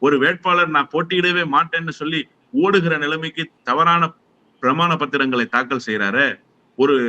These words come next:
ஒன்றிய அமைச்சரை கொண்டு வந்து அவர் வெற்றி பெற்ற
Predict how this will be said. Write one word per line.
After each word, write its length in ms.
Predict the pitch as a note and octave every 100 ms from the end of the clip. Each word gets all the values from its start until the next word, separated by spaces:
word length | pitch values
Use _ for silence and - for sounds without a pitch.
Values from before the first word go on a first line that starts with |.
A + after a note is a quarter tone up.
| G#2+ F#2+ - -
ஒன்றிய 360 | B2+ F3+ G3+ D#3+
அமைச்சரை 400 | D#3 F3 F3 D#3+
கொண்டு 240 | D3 D#3
வந்து 220 | D3+ D#3 F#3
அவர் 240 | D3 C#3+
வெற்றி 240 | B2+ C3 F#3
பெற்ற 260 | E3+ E3